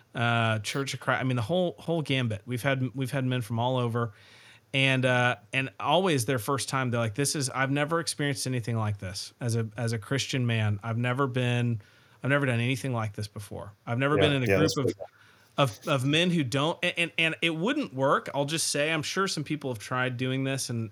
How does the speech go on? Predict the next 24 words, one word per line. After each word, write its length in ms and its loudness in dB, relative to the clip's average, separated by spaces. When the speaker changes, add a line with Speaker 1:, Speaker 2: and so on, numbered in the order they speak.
Speaker 1:
and 140 -4
it's 120 -8
worked 240 -4
at 80 -6
various 380 -4
levels. 300 -6
But 160 -4
I 80 2
think 260 -4
it, 220 -2
I 80 -6
don't 160 -4
think 160 -4
it 140 -2
works 420 -2
if 140 -4
you 60 -2
don't 160 -2
have 280 -2
a 60 0
man 340 -2
who 140 -6
can 260 -4
lead, 240 -4